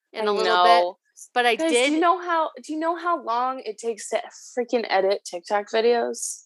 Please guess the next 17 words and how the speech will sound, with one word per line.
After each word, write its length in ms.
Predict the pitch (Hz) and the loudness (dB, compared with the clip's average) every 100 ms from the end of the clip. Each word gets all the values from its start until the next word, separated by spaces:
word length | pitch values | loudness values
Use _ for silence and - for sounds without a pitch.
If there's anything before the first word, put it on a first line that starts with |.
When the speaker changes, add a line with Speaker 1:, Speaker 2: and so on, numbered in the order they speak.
| _ | _
Speaker 2:
Like, 180 | 220 220 | 0 0
so 400 | - - - 247 | 0 -4 0 4
long. 460 | 240 202 170 156 - _ _ _ _ _ _ _ | 4 2 -2 -2 -6 _ _ _ _ _ _ _
And 100 | 247 | 0
I 120 | 254 247 | 2 2
have 180 | 277 254 | 0 -2
Speaker 1:
I 20 | |
Speaker 2:
a 60 | 233 | -4
real 220 | 208 185 | -6 -6
job 320 | 180 151 - - | -10 -16 -18 -6
and 220 | 214 214 202 | -4 -4 -6
children. 380 | 190 160 - - _ _ _ _ _ _ 294 | -10 -12 -16 -20 _ _ _ _ _ _ -10
Speaker 1:
I 420 | - 240 262 262 - | 0 2 4 4 0
have 240 | 247 262 719 | 0 0 0
been 140 | 269 494 | 0 -4
Speaker 2:
<laughs> 40 | |
Speaker 1:
spending 580 | - - 247 277 302 302 | -6 -4 -4 -2 -6 -8